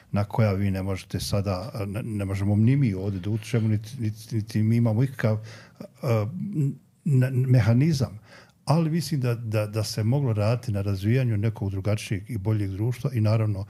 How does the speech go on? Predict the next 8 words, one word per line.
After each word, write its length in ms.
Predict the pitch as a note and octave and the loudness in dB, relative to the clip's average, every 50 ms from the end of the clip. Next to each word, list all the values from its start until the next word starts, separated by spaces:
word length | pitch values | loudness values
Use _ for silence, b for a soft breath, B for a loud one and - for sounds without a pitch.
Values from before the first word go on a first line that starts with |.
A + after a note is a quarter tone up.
| B B B B B B B B | B B B B B B B B
a, 260 | G#2 G2+ G2 F#2+ F#2 F#2+ G#2+ G#2+ - - _ _ _ _ _ _ _ _ _ _ _ _ _ - - - - | -2 0 0 0 -2 -4 -6 -12 -18 -20 _ _ _ _ _ _ _ _ _ _ _ _ _ -20 -20 -4 0
a, 340 | - A2 G2+ G2 G2 G2+ A2+ - _ _ _ _ _ _ _ _ _ _ _ _ _ _ _ _ - D#3 C#3+ D3 D3 - - | 2 2 2 2 -2 -4 -6 -10 _ _ _ _ _ _ _ _ _ _ _ _ _ _ _ _ -10 -8 -6 -6 -8 0 4
previše, 600 | - C3 D#3+ D#3+ D3 - - - - C3+ A2+ G2+ G#2+ - - - - _ _ _ _ | 4 4 4 2 -2 -4 -4 -4 -2 -2 -2 -2 -4 -8 -18 -20 -20 _ _ _ _
previše 480 | - C3+ D#3 D3 C3+ A#2+ - - A#2 F#2+ | 4 4 4 4 2 0 -2 0 0 0
je 140 | F#2+ G2+ - - | 0 -2 -2 0
ovdje 340 | A2 G#2+ A2+ B2 G#2+ G2 - - | 2 2 2 2 0 -4 -2 -2
ubačeno 640 | A#2+ A2+ A#2 A2+ G2+ G2 - - A2+ G2+ F#2 F#2 | 0 0 0 0 -2 -4 -4 -4 -6 -4 -4 -6
para, 500 | F2+ - - A#2 A2 A2 A2 G#2+ G2 F#2 | -8 -2 0 2 2 4 2 0 0 -2